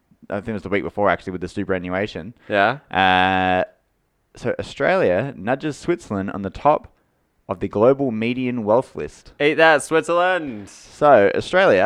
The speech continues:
Speaker 1: right? And this is, uh, might not feel like it, we are the wealthiest people in the world.
Speaker 2: What?
Speaker 1: Yeah, that's
Speaker 2: It,
Speaker 1: right.
Speaker 2: number one?
Speaker 1: Number one. We are the number one median wealth per adult in the world, according to this.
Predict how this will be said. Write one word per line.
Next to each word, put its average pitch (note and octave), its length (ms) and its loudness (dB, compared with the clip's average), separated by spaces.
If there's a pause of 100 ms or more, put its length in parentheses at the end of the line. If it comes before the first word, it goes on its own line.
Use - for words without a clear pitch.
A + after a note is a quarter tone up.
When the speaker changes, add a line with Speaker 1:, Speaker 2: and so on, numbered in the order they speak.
Speaker 1:
right? A#2+ 260 2 (400)
And A2 120 -12
this G#2+ 160 -10
is, A#2 60 -4
uh, A#2+ 140 4
might C3 140 2
not B2+ 160 -4
feel E3 120 -2
like A2 220 4
it, D3+ 140 -2 (960)
we A#2 140 2
are C3+ 40 4
the C3 180 -2
wealthiest C3+ 560 0
people C3+ 280 -6
in A2 60 -8
the G#2+ 80 -8
world. G2+ 320 -2 (220)
Speaker 2:
What? G3 720 -8
Speaker 1:
Yeah, A#2+ 260 0 (280)
that's D#3+ 120 -4
Speaker 2:
It, - 60 -2
Speaker 1:
right. C3+ 60 4
Speaker 2:
number A3 200 6
one? G#3 580 2
Speaker 1:
Number C3+ 300 0
one. A2 360 0
We A2 160 0
are A2+ 120 4
the G#2 160 -2
number C3 300 -2
one A#2+ 440 -2 (200)
median B2 480 -2
wealth A#2 280 2
per A2+ 260 0
adult G2+ 380 0
in G#2 100 -10
the F#2+ 80 -8
world, F#2+ 360 0
according F#2 400 -6
to F2+ 60 -10
this. - 420 -8